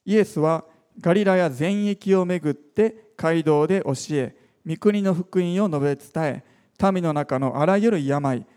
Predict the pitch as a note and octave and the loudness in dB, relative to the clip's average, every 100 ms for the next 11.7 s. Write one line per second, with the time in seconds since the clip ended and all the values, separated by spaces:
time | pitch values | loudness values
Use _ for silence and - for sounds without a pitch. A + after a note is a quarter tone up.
0 | _ - E3 G3 G#3+ A#3 D#3+ D#3+ D3+ D#3 | _ -4 0 0 2 2 2 0 -2 -2
1 | D3+ D#3 G#3+ - C#3+ D3 C3+ C#3 C3+ A#2+ | -2 0 -2 -4 -2 -2 -2 -4 -4 -6
2 | - G#3 G#3+ C#3 - C3+ C3 - C3 A#2 | -6 -6 -4 -6 -8 -12 -12 -10 -8 -8
3 | - - _ _ _ _ _ _ _ - | -10 -16 _ _ _ _ _ _ _ -2
4 | G#3 A3 E3 F3 C#3 C3 - - G3 G#3 | -2 0 0 2 0 -4 -16 -2 0 0
5 | F3 D#3+ D#3 E3 C#3+ - D#3 D#3 D#3+ D#3+ | -2 0 2 2 -2 -6 -8 -6 -4 -2
6 | F#3 F#3 F3+ E3 E3 F3+ E3+ E3 F3 D#3 | 0 2 2 0 -2 -2 -4 0 2 2
7 | D3 - _ - C#3 C#3+ D#3 D#3 D3 C#3+ | 0 -10 _ -12 -8 -2 0 0 -2 -2
8 | C#3+ C#3+ C#3 C3 _ - D3+ D3 D3+ B2+ | -2 0 0 -4 _ -8 -4 -2 -2 -4
9 | C3+ C#3+ C3+ C3 B2 C3+ C3+ C3 C3 D3+ | -2 0 0 -2 -4 -4 -2 0 0 2
10 | F#3 C3+ - _ C3+ C#3+ B2+ C#3 D3 F3 | 0 -2 -6 _ -4 -2 -4 -4 0 0
11 | D#3 - B2 C3+ C3 A#2+ - | 0 -4 -2 0 -2 -4 -8